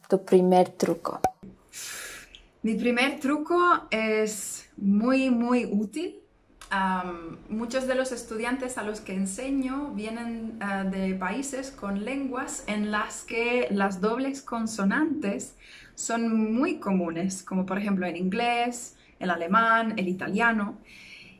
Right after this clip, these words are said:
Speaker 2: ¿Y qué pasa? Que en español hay muchísimas menos dobles consonantes comparado con, con otros idiomas. Pues yo tengo un truco. ¿Tú conoces a Carolina?
Speaker 1: Carolina,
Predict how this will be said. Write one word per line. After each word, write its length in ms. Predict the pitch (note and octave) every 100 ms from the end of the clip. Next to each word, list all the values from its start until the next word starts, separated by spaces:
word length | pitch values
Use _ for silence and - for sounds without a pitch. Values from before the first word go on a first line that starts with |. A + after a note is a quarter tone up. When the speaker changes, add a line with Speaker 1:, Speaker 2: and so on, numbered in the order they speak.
| _ _ _
Speaker 2:
¿Y 260 | G#3 G#3 F#3+
qué 100 | A#3+
pasa? 320 | B3 C4+ A3
Que 160 | G3 F#3+
en 80 | F#3+
español 680 | F#3+ - G3 F#3+ A3 D#4 G3
hay 120 | G#3
muchísimas 640 | G#3 G3 A3+ D4 D#4+ D4+
menos 340 | G#3+ A#3+ D4+ G3+
dobles 320 | G#3 C4+ -
consonantes 800 | A#3 G#3 - F#3+ - - A3 F#3+
comparado 640 | - F#3+ F#3+ G3 G#3+ G#3+
con, 500 | G#3+ G3+ G3 G3 F#3
con 180 | - G3
otros 240 | G3+ A3 -
idiomas. 640 | F#3+ B3 F4 - F#3+ - _ _ - - - - _ _ _ _
Pues 140 | - B3
yo 100 | C4
tengo 200 | E4 F4
un 120 | B3+
truco. 340 | G3 F#3+ - - _ _ _ _ _ _ _ - - _ _ _ _ _ -
¿Tú 100 | D4+
conoces 420 | F4+ C#4 B3+ A3+
a 80 | G3+
Carolina? 500 | F#3+ F3 E3 G#3 - - _ _ _ _ _ _ _ _ _ _ _ - - - - - - - -
Speaker 1:
Carolina, 640 | G#3 G3 F3+ F#3+ B3+ F#3